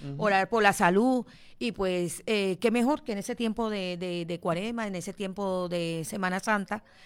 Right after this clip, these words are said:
Speaker 2: para que todas las iglesias se integren, eh, no importa, ¿verdad? Eh, de, de, eh, si es cristiana, evangélica, todos somos cristianos, todos creemos en Cristo.
Speaker 1: Y
Speaker 2: Ajá.
Speaker 1: bien importante también, tenemos el relevo por la vida.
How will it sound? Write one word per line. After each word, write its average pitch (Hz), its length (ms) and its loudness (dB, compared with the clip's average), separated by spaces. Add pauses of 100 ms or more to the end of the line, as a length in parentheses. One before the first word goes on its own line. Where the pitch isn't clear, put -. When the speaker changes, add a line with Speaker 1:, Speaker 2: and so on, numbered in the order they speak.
(160)
Speaker 2:
para 196 180 0
que 185 140 -8
todas 180 200 4
las 190 140 2
iglesias 208 540 0
se 233 80 -4
integren, 214 640 2 (340)
eh, 202 340 -2
no 185 100 -4
importa, 214 420 0
¿verdad? 202 400 0
Eh, 208 160 -4
de, 180 320 -4
de, 165 580 -6 (240)
eh, 208 240 2
si 208 400 2
es 180 120 2
cristiana, 196 720 0
evangélica, 196 500 4
todos 196 180 6
somos 233 200 4
cristianos, 214 480 0
todos 196 200 -4
creemos 190 280 2
en 220 80 2
Cristo. 196 360 -6 (240)
Speaker 1:
Y 185 380 -8
Speaker 2:
Ajá. 170 200 -2 (100)
Speaker 1:
bien 131 220 -8
importante 143 380 -8
también, 139 520 -10 (400)
tenemos 127 580 -8
el 127 180 -6
relevo 113 300 -8
por 135 140 -8
la 120 100 -6
vida. 117 340 -10